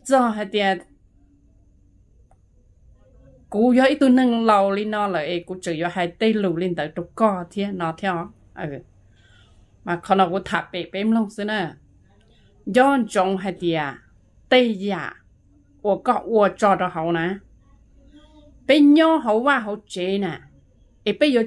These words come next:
cho căng ruồn tròn ruột căng bì bì bông bông nè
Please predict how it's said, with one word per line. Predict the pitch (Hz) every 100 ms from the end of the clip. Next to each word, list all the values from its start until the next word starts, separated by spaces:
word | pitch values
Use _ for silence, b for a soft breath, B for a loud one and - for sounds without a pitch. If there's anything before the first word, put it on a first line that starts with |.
| -
cho | - 233
căng | 208 - 254 240
ruồn | 220 240 190
tròn | 185 180 202
ruột | 202 220 202
căng | 190 180 175
bì | 254 202 -
bì | 220 202 -
bông | 202 -
bông | - 202 175
nè | 139